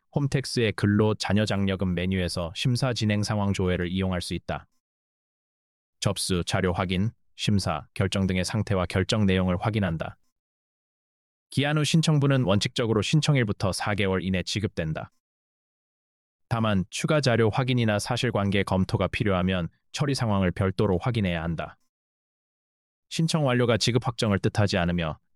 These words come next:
심사 결과에 따라 지급 제외 또는 감액될 수 있다. 국세청은 계좌 비밀번호, 카드번호 전체,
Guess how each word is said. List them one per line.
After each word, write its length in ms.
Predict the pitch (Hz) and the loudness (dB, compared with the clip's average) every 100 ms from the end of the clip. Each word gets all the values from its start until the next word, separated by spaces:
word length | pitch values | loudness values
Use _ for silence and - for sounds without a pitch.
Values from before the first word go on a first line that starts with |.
| - | -6
심사 360 | - 156 151 | 0 0 0
결과에 380 | 131 113 107 101 | 2 2 2 2
따라 300 | - 95 90 | 2 0 0
지급 360 | - - 120 - | -2 0 0 0
제외 280 | 98 87 82 | 0 0 0
또는 260 | 131 98 92 | 0 0 0
감액될 440 | - 95 95 92 | -2 -2 0 -2
수 120 | - | -2
있다. 340 | 87 - - - _ _ _ _ _ _ _ _ _ _ _ _ - | -6 -6 -12 -14 _ _ _ _ _ _ _ _ _ _ _ _ -4
국세청은 600 | 113 - 135 135 131 123 | -2 -2 0 2 2 4
계좌 280 | 110 113 | 2 2
비밀번호, 680 | 104 107 110 101 98 90 82 - | 2 4 4 4 2 2 -2 -6
카드번호 520 | - 135 135 123 113 101 | -6 -2 2 2 2 2
전체, 540 | 98 95 - 87 | 2 0 0 -2